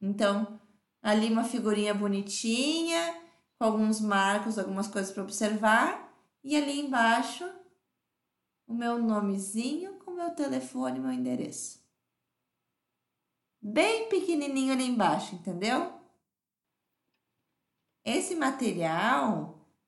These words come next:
vai ficar na gaveta do professor, vai ser colado na caderneta da, da criança, pros pais ficarem sabendo também, e o seu nome vai estar ali, né?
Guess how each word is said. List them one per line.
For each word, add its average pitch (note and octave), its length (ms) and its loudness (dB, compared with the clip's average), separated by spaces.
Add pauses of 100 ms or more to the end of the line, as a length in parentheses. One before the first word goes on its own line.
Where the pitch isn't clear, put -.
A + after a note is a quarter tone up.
(200)
vai B3 200 2
ficar B3+ 320 -2
na A3 80 2
gaveta G3 340 -2
do F#3+ 100 -8
professor, F#3 840 -2 (240)
vai G#3 160 2
ser C4+ 200 0
colado G#3 460 2
na G3 120 -2
caderneta F#3 720 -2
da, D#3+ 280 0
da D3+ 160 -4
criança, G#3 800 0
pros - 280 -10
pais F3+ 380 0
ficarem F3+ 320 -4
sabendo E3+ 480 -4
também, G3+ 840 -2 (480)
e C4+ 80 -4
o D#4+ 60 2
seu D#4+ 320 0
nome B3+ 360 -2
vai C4+ 220 0
estar C4 760 0
ali, F3+ 540 -4 (720)
né? F3+ 460 -8